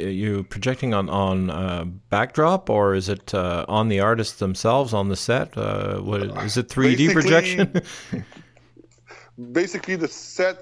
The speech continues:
Speaker 2: is a full, the stage is a full three D map.
Speaker 1: Wow.
Speaker 2: We're mapping
Speaker 1: Okay.
Speaker 2: the full stage. All the, the environment is all projected. We got what we call home trees.
Speaker 1: Uh-huh.
Speaker 2: It's the, um,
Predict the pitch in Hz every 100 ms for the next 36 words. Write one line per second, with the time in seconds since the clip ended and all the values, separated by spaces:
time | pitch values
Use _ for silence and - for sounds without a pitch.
0 | - 139 127 127 - 180 175 175 175 175
1 | 175 170 165 - 131 135 - 175 143 131
2 | - - 165 160 160 151 147 135 120 98
3 | _ - _ _ 101 101 90 131 143 143
4 | 147 147 - 123 98 120 147 143 135 -
5 | 139 143 151 135 - - - - _ -
6 | 147 165 147 147 139 135 127 120 127 127
7 | 120 135 120 110 117 127 143 156 165 -
8 | _ _ _ _ - 117 127 131 131 113
9 | 127 110 104 - - _ - 110 120 117
10 | - - 117 127 113 123 117 110 131 -
11 | 127 156 175 - - 110 107 117 107 107
12 | 107 107 104 104 98